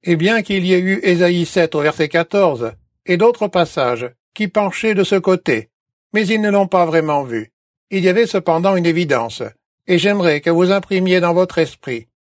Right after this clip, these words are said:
Il y avait dans l'Ancien Testament la preuve que le Messie serait Dieu. Cela était autrefois voilé,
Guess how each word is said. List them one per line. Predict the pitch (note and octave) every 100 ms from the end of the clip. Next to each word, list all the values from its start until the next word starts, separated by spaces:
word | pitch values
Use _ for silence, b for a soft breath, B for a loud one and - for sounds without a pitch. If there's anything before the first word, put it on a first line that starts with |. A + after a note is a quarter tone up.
| -
Il | F3+
y | F3+
avait | E3+ A3+
dans | F#3
l'Ancien | F3 F#3 G#3+
Testament | G3 F3+ - D3 E3
la | F3+ D3
preuve | D#3+ F3 C#3 A#2 -
que | -
le | G3+ F#3+
Messie | F3 D#3+ F3 E3+
serait | E3+ D#3 E3
Dieu. | D3 F#3 B2+ _ _ _ _
Cela | - F#3 F#3+ A3
était | G3 G3
autrefois | F#3 F3 D#3+ G#3 F#3+
voilé, | D#3+ D3 A#2+ A2